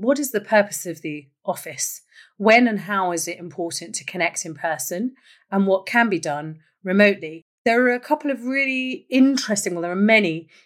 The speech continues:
interesting conversations around this, but the first is, um, the more junior populations. So, uh, our girls heading out into the world in terms of their employment for the first time. Um, how did you previously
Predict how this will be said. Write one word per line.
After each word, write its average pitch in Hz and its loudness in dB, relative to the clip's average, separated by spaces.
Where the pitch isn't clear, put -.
interesting 202 -2
conversations 180 -4
around 170 -6
this, 165 -8
but - 0
the 226 2
first 302 8
is, 190 6
um, 180 0
the 190 0
more 208 0
junior 233 2
populations. 151 -6
So, 165 0
uh, 170 2
our 175 -2
girls 180 4
heading 202 -2
out 180 2
into 180 -8
the 190 -8
world 175 -2
in 175 -10
terms 175 -6
of 160 -14
their 170 0
employment 185 -8
for 180 -10
the 170 -8
first 165 -6
time. 156 -8
Um, 214 2
how 294 0
did 311 -4
you 247 -2
previously 165 -2